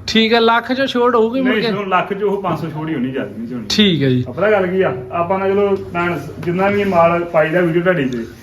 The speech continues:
Speaker 1: ਹਾਂਜੀ।
Speaker 2: ਇਹ ਆ ਕਿ ਚਲੋ ਰੱਬ ਦੀ ਕਿਰਪਾ ਵਿਕ ਵੀ ਜਾਂਦਾ ਵਾ।
Speaker 1: ਜੀ।
Speaker 2: ਤੇ ਹਾਂਜੀ, ਇਹ ਆ ਕਿ ਚਲੋ ਜਿੱਦਾਂ ਭੈਣ ਭਰਾ ਬਿਆਨਾ ਪਾਉਂਦੇ ਆਪਣਾ ਮਾਲ ਲੈ ਜਾਂਦੇ ਆ।
Speaker 1: ਜੀ, ਜੀ, ਜੀ, ਜੀ।
Speaker 2: ਕਿਉਂਕਿ ਆਪਾਂ ਵੀ ਜ਼ਿਆਦਾ ਮੁੱਲ ਮੰਗ ਕੇ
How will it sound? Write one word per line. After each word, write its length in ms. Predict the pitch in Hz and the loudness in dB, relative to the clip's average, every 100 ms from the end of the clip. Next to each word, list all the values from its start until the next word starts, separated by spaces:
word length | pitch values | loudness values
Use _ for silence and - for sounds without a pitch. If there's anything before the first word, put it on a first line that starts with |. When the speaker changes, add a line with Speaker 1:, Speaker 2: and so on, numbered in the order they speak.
| 170 | 0
Speaker 1:
ਹਾਂਜੀ। 280 | 165 139 127 | 2 2 -2
Speaker 2:
ਇਹ 180 | 160 180 | -4 -2
ਆ 80 | 180 | -2
ਕਿ 80 | |
ਚਲੋ 180 | 185 185 | -2 -2
ਰੱਬ 160 | 185 156 | -2 -4
ਦੀ 80 | 165 | -6
ਕਿਰਪਾ 180 | 165 | -6
ਵਿਕ 180 | 170 156 | -6 -4
ਵੀ 120 | 180 | -2
ਜਾਂਦਾ 280 | 190 165 160 | -2 2 4
ਵਾ। 300 | 151 127 - - | 4 0 -8 -4
Speaker 1:
ਜੀ। 240 | 151 196 170 | 2 4 4
Speaker 2:
ਤੇ 160 | 131 - | 0 -6
ਹਾਂਜੀ, 200 | 127 123 | -8 -6
ਇਹ 180 | 139 160 | -4 -4
ਆ 120 | 165 | -4
ਕਿ 80 | 165 | -4
ਚਲੋ 180 | 175 175 | -4 -4
ਜਿੱਦਾਂ 240 | 160 165 160 | -4 -4 -2
ਭੈਣ 180 | 165 | -4
ਭਰਾ 180 | 147 165 | -4 -4
ਬਿਆਨਾ 260 | 156 147 147 | -2 -2 -2
ਪਾਉਂਦੇ 260 | 147 151 | -4 -2
ਆਪਣਾ 180 | 160 156 | -2 -2
ਮਾਲ 240 | 151 135 123 | -2 -2 0
ਲੈ 120 | 123 | -2
ਜਾਂਦੇ 280 | 123 131 139 | 0 2 0
ਆ। 80 | 131 | 4
Speaker 1:
ਜੀ, 220 | 165 196 | 6 6
ਜੀ, 180 | 160 151 | 4 2
ਜੀ, 160 | 139 135 | 2 2
ਜੀ। 60 | |
Speaker 2:
ਕਿਉਂਕਿ 240 | 123 127 196 | 2 2 2
ਆਪਾਂ 240 | 185 190 | 2 -2
ਵੀ 80 | 190 | 0
ਜ਼ਿਆਦਾ 220 | 175 170 | 0 0
ਮੁੱਲ 180 | 170 170 | 0 0
ਮੰਗ 240 | 170 160 | 2 0
ਕੇ 220 | 151 160 | 0 -2